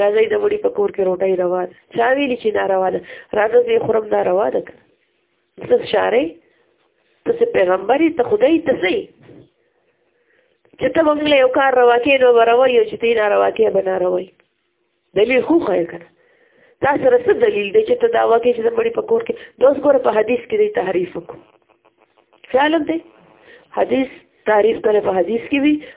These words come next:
او تحریف دا کله په قرآن کې وي. قرآن کې معنوي تحریف کوي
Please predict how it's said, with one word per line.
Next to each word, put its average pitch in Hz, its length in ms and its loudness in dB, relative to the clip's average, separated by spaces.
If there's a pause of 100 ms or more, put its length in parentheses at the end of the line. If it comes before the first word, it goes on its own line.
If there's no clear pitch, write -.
(120)
او 185 120 2
تحریف 226 520 0 (540)
دا 190 120 -2
کله 220 240 -2
په 247 140 -6
قرآن 190 340 -6
کې 185 180 -16
وي. 180 100 -10
قرآن 214 340 0
کې 214 160 -4
معنوي 196 300 -2
تحریف 269 440 0
کوي 302 160 0